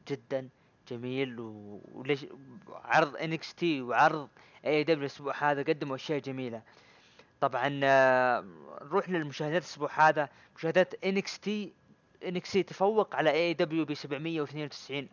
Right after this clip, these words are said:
ألف مشاهدة. طبعًا، آه، الآن بنست-، نستعرض لكم اللي هو كارد ال-، الأسبوع الجاي للعرضين. طبعًا، آه،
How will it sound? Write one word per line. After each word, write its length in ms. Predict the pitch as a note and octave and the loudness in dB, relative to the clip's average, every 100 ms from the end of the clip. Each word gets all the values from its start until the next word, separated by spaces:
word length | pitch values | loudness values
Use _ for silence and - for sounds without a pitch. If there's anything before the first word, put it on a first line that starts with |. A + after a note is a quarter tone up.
| - | -4
ألف 260 | D#3+ D3 B2+ | -2 -2 -12
مشاهدة. 560 | A#2+ B2+ A2 A2 A#2 - - - - _ | -6 -6 -6 -10 -16 -20 -20 -20 -20 _
طبعًا، 440 | C3 A#2 A#2 B2+ B2+ | -6 -2 -2 -2 0
آه، 480 | B2 A#2+ A#2+ A#2+ A2+ - _ _ _ _ _ _ _ _ - | 2 4 4 2 0 -12 _ _ _ _ _ _ _ _ -10
الآن 680 | C3+ B2 B2 C3+ C#3 C3 A#2+ | -8 -8 -4 0 0 -2 -10
بنست-، 180 | A2 - | -14 -14
نستعرض 420 | C#3 B2 C3 B2+ | -14 -10 -6 -6
لكم 240 | C3+ B2+ A#2 | -6 -10 -12
اللي 160 | A2+ | -10
هو 180 | A2+ A2+ - - _ - | -10 -12 -16 -20 _ -10
كارد 440 | C3+ B2+ B2+ A2+ | 2 4 2 -2
ال-، 260 | G#2+ G#2 G#2+ | -8 -8 -12
الأسبوع 560 | G2+ G2+ G#2 - B2 | -14 -16 -18 -10 -4
الجاي 300 | B2 B2 C3 | -2 2 2
للعرضين. 720 | A#2 A2+ G#2+ A2 A2+ A#2+ B2 C#3+ _ _ _ _ _ _ _ _ _ _ | 2 -6 -2 -2 0 -2 -4 -6 _ _ _ _ _ _ _ _ _ _
طبعًا، 420 | A#2 G#2 A2 A2 | -12 -8 -6 -6
آه، 560 | A2 A2 G#2+ G#2+ G#2+ | -8 -8 -10 -10 -12